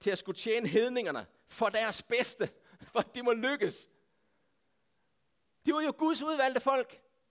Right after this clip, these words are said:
Ja, og Gud sender dem for at opmuntre, for at bringe trøst, for at løfte.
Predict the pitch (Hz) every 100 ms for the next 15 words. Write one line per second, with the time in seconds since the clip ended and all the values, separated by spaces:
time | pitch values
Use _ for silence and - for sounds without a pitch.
0 | _ _ 120 160 - _ _ _ _ 147
1 | 196 185 - 214 214 160 - _ _ _
2 | _ 151 - 175 160 175 165 143 - -
3 | 117 104 104 - 170 - - - _ _
4 | - - 104 143 180 - 165